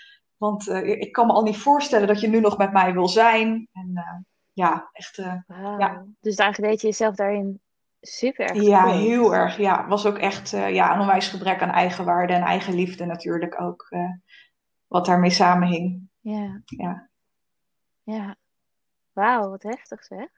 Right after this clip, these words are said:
Speaker 1: Ja.
Speaker 2: Ja, dus eigenlijk jouw overlevingsmechanisme in die relatie was:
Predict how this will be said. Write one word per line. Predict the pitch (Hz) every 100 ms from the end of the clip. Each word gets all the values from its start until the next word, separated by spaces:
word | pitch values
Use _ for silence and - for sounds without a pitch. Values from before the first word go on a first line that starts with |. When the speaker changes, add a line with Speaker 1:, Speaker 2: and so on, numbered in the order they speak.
| _ _
Speaker 1:
Ja. | 190 185 226 - _ 185 185 _ _ _ _ _
Speaker 2:
Ja, | - 220 196
dus | 196
eigenlijk | 208 214 220
jouw | 214 202
overlevingsmechanisme | 208 208 196 226 208 208 208 214 196 196 196
in | 202
die | 202 202
relatie | 190 185 196 - 214 190
was: | 190 185 - -